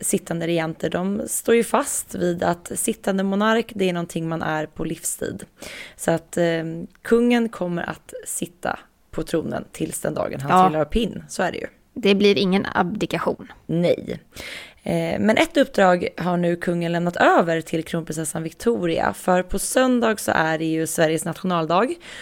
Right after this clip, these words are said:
Speaker 1: Och vid firandet så kommer kronprinsessan att ta över kungens uppdrag att dela ut flaggorna på Skansen i Stockholm.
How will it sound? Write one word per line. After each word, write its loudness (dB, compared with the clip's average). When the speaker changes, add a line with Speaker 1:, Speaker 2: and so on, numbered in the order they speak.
Speaker 1:
Och 2
vid 4
firandet 2
så -4
kommer -2
kronprinsessan -2
att -4
ta -4
över 0
kungens -6
uppdrag -2
att -10
dela -2
ut -2
flaggorna 2
på -4
Skansen 0
i -4
Stockholm. -4